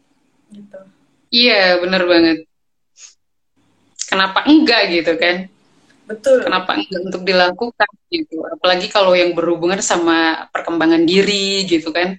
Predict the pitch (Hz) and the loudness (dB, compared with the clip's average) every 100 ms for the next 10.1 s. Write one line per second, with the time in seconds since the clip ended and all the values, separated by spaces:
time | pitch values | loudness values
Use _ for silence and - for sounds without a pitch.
0 | _ - 190 185 185 190 190 196 202 - | _ -20 -20 -18 -20 -20 -14 -8 -6 -4
1 | 214 220 233 254 254 254 240 233 160 190 | -6 -4 -4 -4 -2 -2 -4 -6 -10 -10
2 | - - 101 101 _ _ _ - 190 190 | -14 -14 -14 -14 _ _ _ -12 -12 -10
3 | 208 196 262 277 254 247 254 240 226 208 | -10 -6 -6 -6 -10 0 4 4 0 -6
4 | 208 262 190 330 - - _ _ _ _ | -2 -2 -4 -8 -12 -20 _ _ _ _
5 | _ _ _ - 233 226 208 - 190 190 | _ _ _ -4 0 2 0 -6 -8 -6
6 | 196 185 180 175 175 175 175 196 247 277 | 2 4 4 4 2 0 0 0 0 -2
7 | 302 427 - 311 320 - - - - 196 | -2 -2 0 4 4 2 -2 -2 0 0
8 | 185 180 180 175 175 - 196 190 196 185 | 0 -2 0 2 0 -4 -4 0 2 0
9 | 185 185 180 180 190 180 - 180 180 180 | -2 -4 -4 -2 -2 -4 -2 -4 -2 -6